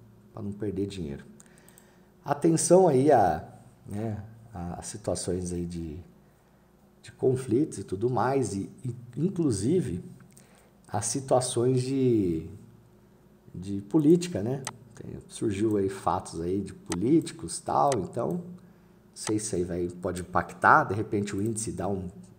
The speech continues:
uma derre-, derramada forte, o dólar pode fazer essa correção até esses pontos aqui acima. Então, pode ser que aconteça alguma coisa aí que, que atrapalhe. Igual eu fa-, mostrei aqui pra vocês, pode ser que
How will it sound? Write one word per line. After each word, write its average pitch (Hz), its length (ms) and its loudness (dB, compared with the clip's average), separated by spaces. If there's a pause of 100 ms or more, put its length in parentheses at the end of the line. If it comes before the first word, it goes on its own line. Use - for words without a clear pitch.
uma 98 160 -6
derre-, 104 440 0 (100)
derramada 101 500 0
forte, - 580 2 (440)
o - 120 -8
dólar 104 280 2
pode 120 160 -2
fazer 120 220 0
essa 127 160 -2
correção - 680 0 (340)
até 98 240 -8
esses 92 200 -6
pontos 110 320 -4
aqui 113 180 -4
acima. 95 320 -4
Então, 90 360 -6 (720)
pode - 360 -4
ser 123 480 -2 (380)
que - 80 -18
aconteça 117 540 -2
alguma 120 240 -4
coisa 98 340 0
aí 85 80 -2
que, 104 300 -8
que - 140 -12
atrapalhe. 107 500 -4 (340)
Igual 101 260 2
eu 101 60 2
fa-, - 140 -4
mostrei 98 360 -2
aqui 95 140 -6
pra 90 120 -4
vocês, - 560 -2 (840)
pode 131 320 4
ser 110 300 2
que - 260 -8